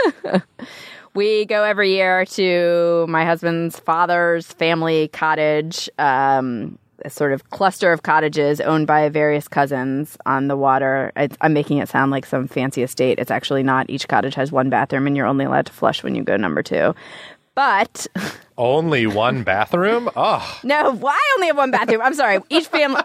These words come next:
Speaker 1: <laughs> only, each cottage only has one bathroom and houses many families at once.
Speaker 2: Oh, okay, okay, okay.
Speaker 1: And you're only allowed to flush when you go number two.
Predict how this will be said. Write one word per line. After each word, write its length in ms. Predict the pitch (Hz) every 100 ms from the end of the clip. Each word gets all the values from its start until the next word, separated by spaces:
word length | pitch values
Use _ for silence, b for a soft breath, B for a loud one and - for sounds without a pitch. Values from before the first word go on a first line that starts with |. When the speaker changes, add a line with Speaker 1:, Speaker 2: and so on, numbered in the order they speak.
| 262
Speaker 1:
<laughs> 160 | -
only, 300 | 269 311 349 277 247
each 160 | 359
cottage 300 | 262 302 285
only 140 | 277 254
has 100 | 240
one 160 | 226 220
bathroom 320 | 202 240 196
and 220 | 180 175
houses 520 | 175 233 226 220 185
many 280 | 208 202 202
families 560 | 208 208 190 170 160 156
at 160 | 160
once. 560 | 165 151 92 180 - -
Speaker 2:
Oh, 180 | 107 104
okay, 220 | 104 80
okay, 180 | 78 - 80
okay. 160 | 82 -
Speaker 1:
And 280 | 214 214 202
you're 100 | 185
only 220 | 185 190
allowed 180 | 180 160
to 60 | 170
flush 380 | 165 - -
when 180 | - 165
you 60 | 147
go 100 | 147
number 240 | 139 139
two. 140 | 147